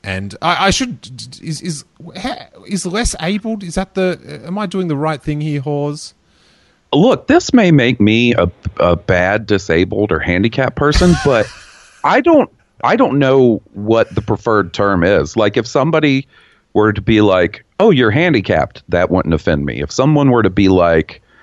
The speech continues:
Speaker 2: "Oh, you're disabled," that wouldn't offend me. So, uh, you know, there's, uh, I'm sure there's some that would offend me. Like, I think when I was in college, there was sort of a, <laughs> a, a movement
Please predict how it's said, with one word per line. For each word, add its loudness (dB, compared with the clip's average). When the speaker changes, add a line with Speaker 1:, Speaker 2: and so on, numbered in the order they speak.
Speaker 2:
"Oh, 2
you're 4
disabled," 0
that 2
wouldn't -2
offend -4
me. -10
So, 2
uh, -2
you 0
know, -2
there's, -2
uh, 0
I'm 2
sure 2
there's 2
some 0
that 2
would 2
offend 0
me. 0
Like, 0
I 2
think -2
when 0
I 0
was 2
in 0
college, 0
there 0
was 2
sort 2
of 0
a, 0
<laughs> -6
a, 2
a 2
movement 2